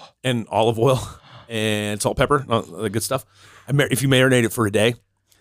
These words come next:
chicken thighs, then you take 'em to the grill and just get a great sear on 'em. You take Ziki sauce.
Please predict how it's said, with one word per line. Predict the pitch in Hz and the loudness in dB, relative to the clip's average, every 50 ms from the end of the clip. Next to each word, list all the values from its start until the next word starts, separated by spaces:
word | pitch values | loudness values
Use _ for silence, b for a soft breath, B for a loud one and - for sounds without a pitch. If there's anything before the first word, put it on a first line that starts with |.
| b b b b b _ - - | b b b b b _ -10 0
chicken | - 190 185 - 110 | 2 2 2 2 0
thighs, | 95 82 78 78 - - | -2 -4 -4 -6 -10 -8
then | 135 117 123 | -2 0 0
you | 120 117 | 2 2
take | - - 123 - 131 | 2 0 0 2 0
'em | 117 | -2
to | - 110 | -2 -4
the | 95 92 | -6 -8
grill | - 101 104 104 110 123 123 _ _ _ _ _ _ _ _ _ _ _ _ | -4 -2 2 4 4 2 2 _ _ _ _ _ _ _ _ _ _ _ _
and | - 113 104 | -8 -6 -4
just | 101 104 - - | -4 -4 -4 -2
get | 107 95 80 | -2 -2 -2
a | |
great | 80 - 107 95 98 95 | -2 -4 0 0 0 2
sear | - - - 104 104 101 | 2 0 2 2 2 4
on | 101 104 110 | 4 4 4
'em. | 117 123 123 - _ _ _ _ _ _ _ _ _ _ _ _ _ _ _ _ _ | 2 2 0 -4 _ _ _ _ _ _ _ _ _ _ _ _ _ _ _ _ _
You | _ 120 113 | _ -14 -8
take | - - 113 95 85 - _ | -4 -2 -2 -2 -2 -4 _
Ziki | - 104 92 113 101 - 117 | -12 -6 -6 -6 -6 -2 -2
sauce. | - - 113 113 120 - - - - | 2 2 4 2 2 0 -4 -6 -10